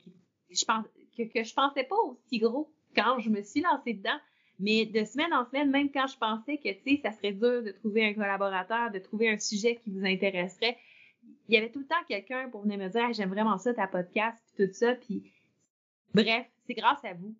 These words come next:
qu'il y a eu vingt épisodes, donc vingt semaines d'affilée de la podcast. Donc, pour vous revenir avec du contenu encore de meilleure qualité ou au moins d'aussi bonne qualité,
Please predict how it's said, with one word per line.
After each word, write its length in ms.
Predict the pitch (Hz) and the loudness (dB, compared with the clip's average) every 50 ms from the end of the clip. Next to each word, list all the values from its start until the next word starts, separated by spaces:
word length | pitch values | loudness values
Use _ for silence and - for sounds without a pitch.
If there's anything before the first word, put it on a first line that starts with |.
| _ _ _ _ - | _ _ _ _ -6
qu'il 160 | 196 180 175 | -6 -4 -2
y 100 | 180 180 | -2 -2
a 40 | 175 | -2
eu 340 | 185 202 214 226 226 214 190 | 0 2 2 2 2 0 0
vingt 280 | 175 220 240 254 220 | -2 -2 -2 -4 -6
épisodes, 420 | 208 190 190 _ - 202 214 220 190 | -8 -12 -12 _ -4 -2 -2 -2 -2
donc 240 | 196 190 185 185 | -2 -2 -2 0
vingt 180 | 185 226 233 233 | 0 2 0 0
semaines 320 | 226 - - 214 214 208 202 | 0 0 2 2 4 4 4
d'affilée 480 | 190 175 180 180 - 208 190 196 214 | 2 0 -2 0 -2 0 2 2 2
de 40 | 202 | 2
la 120 | 196 180 180 | 2 -2 0
podcast. 480 | - 175 175 175 - - 208 269 359 - _ _ _ _ _ _ - | 0 -2 -2 -2 -2 0 0 0 0 -4 _ _ _ _ _ _ -6
Donc, 260 | 185 202 202 208 208 | -4 -2 -2 -2 -4
pour 180 | - 269 262 240 | -4 -4 -4 -2
vous 140 | 226 285 294 | 0 -2 0
revenir 500 | 285 277 254 233 226 240 294 320 320 302 254 - - | 2 2 0 0 0 -4 -4 -4 -6 -8 -10 -6 -4
avec 460 | 190 190 180 202 233 240 233 - _ _ _ _ - - | -4 -4 -2 -2 -4 -4 -4 -6 _ _ _ _ -12 -4
du 240 | 208 208 196 - - _ _ _ | -2 -2 -2 -2 -6 _ _ _
contenu 560 | - - 247 233 214 - - 240 269 302 294 247 | 0 2 2 2 2 2 0 2 2 2 2 0
encore 400 | 202 202 - 247 247 262 262 226 | -2 -2 0 0 0 2 0 0
de 100 | 185 175 | -2 -2
meilleure 680 | 175 180 190 208 220 214 202 190 208 254 262 240 220 - | -2 -2 0 0 0 0 0 0 0 0 -2 -4 -6 -6
qualité 580 | - 190 185 175 170 170 _ - 208 220 240 240 - - - _ _ - | -6 -6 -4 -4 -6 -8 _ -2 -2 -2 -2 -2 -6 -16 -20 _ _ 2
ou 300 | 196 196 190 185 180 185 - _ | 4 6 6 6 4 2 0 _
au 80 | - 190 | 4 4
moins 200 | 190 196 226 226 | 6 6 4 4
d'aussi 400 | 208 180 190 196 - - - 175 | 4 2 2 -2 -4 -2 2 4
bonne 260 | 175 190 220 233 208 | 4 4 6 4 2
qualité, 560 | 208 208 185 180 170 - - - 220 247 254 | 2 4 2 2 0 0 2 2 2 2 2